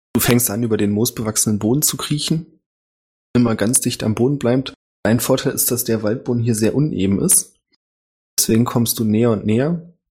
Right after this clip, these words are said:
Kannst dann bald erkennen, dass das Lager eine kleine Lichtung ist, also wirklich eine sehr kleine Lichtung, vielleicht fünf Meter im Durchmesser. Hier wurden offensichtlich ein paar Bäume gefällt und rausgerissen, weil die großen Stämme immer noch nach außen liegen. Also diese Lichtung wurde künstlich erzeugt.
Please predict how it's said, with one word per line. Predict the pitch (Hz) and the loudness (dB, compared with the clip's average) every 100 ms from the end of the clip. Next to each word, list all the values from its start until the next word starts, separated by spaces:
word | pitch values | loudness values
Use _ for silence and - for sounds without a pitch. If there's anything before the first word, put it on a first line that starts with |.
| _ _ _ - | _ _ _ -2
Kannst | 117 - | 0 2
dann | 113 | 2
bald | 107 | 0
erkennen, | - - 120 120 | -2 -2 0 2
dass | 110 104 101 | 0 0 0
das | 117 - - _ _ - | 0 -4 -4 _ _ -4
Lager | 101 95 117 127 | 0 2 2 2
eine | 107 104 | 2 0
kleine | - - 95 117 127 | -4 -4 0 2 4
Lichtung | 123 165 - 143 | 2 -2 -4 -4
ist, | - - | -2 -2
also | - 104 | 0 -2
wirklich | 95 - | -2 -4
eine | 101 | -2
sehr | 92 98 | 2 0
kleine | 101 107 101 | 0 0 0
Lichtung, | 101 - 113 107 | -2 -2 -2 -2
vielleicht | - 95 - - _ _ _ - | -2 -2 -2 -16 _ _ _ 0
fünf | 107 113 | 0 2
Meter | 107 123 101 | 0 0 0
im | 101 | 0
Durchmesser. | 110 131 120 117 127 131 - _ _ _ | -2 -2 -2 0 -2 -4 -10 _ _ _
Hier | 120 110 | 0 2
wurden | 113 113 107 | 2 2 0
offensichtlich | - - 117 113 - - | -4 -4 -4 -4 -6 -4
ein | 117 | -2
paar | 117 | -2
Bäume | 104 107 110 | 2 2 0
gefällt | 107 - 120 | 0 0 0
und | 113 95 | 0 0
rausgerissen, | 101 - 123 120 123 151 151 _ _ _ _ _ _ _ | 0 -2 -2 0 2 0 -6 _ _ _ _ _ _ _
weil | 104 101 | 0 2
die | 101 | 2
großen | 98 110 - 113 | 0 0 0 -2
Stämme | - 110 117 | -2 0 0
immer | 113 113 | 0 0
noch | 110 104 | -2 -4
nach | 104 | -6
außen | - 113 - 127 | -2 -2 0 -2
liegen. | 123 127 | 0 0
Also | 98 | 0
diese | 98 104 | 0 0
Lichtung | 110 - 104 | 0 -2 -2
wurde | 104 | -2
künstlich | - 143 - 139 | -2 -4 -4 -4
erzeugt. | 135 131 151 - | -2 -2 -2 -6